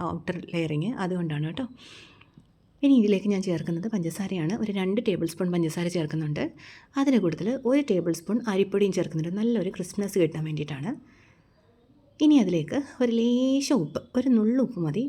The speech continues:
അതോടെ ചേർത്ത് ആവശ്യത്തിന് വെള്ളം ഒഴിച്ച് കലക്കിയെടുക്കുക. ഞാനിവിടെ ഈസ്റ്റ് ചേർത്തിരിക്കുന്നതുകൊണ്ട് തന്നെ ഒരു ലേശം ചൂടുള്ള, ഇളം ചൂടുള്ള വെള്ളമാണ് ഒഴിച്ച് കൊടുത്തിരിക്കുന്നത്. അത്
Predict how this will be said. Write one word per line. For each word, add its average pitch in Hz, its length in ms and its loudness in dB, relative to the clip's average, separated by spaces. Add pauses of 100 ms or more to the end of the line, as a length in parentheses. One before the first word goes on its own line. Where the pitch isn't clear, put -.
(120)
അതോടെ 160 300 -4
ചേർത്ത് 156 320 -6 (760)
ആവശ്യത്തിന് 214 460 -2
വെള്ളം 160 280 -2
ഒഴിച്ച് 156 280 -4 (1400)
കലക്കിയെടുക്കുക. 180 600 -2 (180)
ഞാനിവിടെ 208 340 0 (160)
ഈസ്റ്റ് 220 300 0
ചേർത്തിരിക്കുന്നതുകൊണ്ട് 185 640 -4
തന്നെ 160 160 -4 (100)
ഒരു 220 100 -4 (100)
ലേശം 202 540 -4 (520)
ചൂടുള്ള, 208 420 2 (140)
ഇളം 220 240 0
ചൂടുള്ള 180 360 2
വെള്ളമാണ് 170 360 -2
ഒഴിച്ച് 151 180 -4
കൊടുത്തിരിക്കുന്നത്. 151 520 -4 (520)
അത് 208 80 -4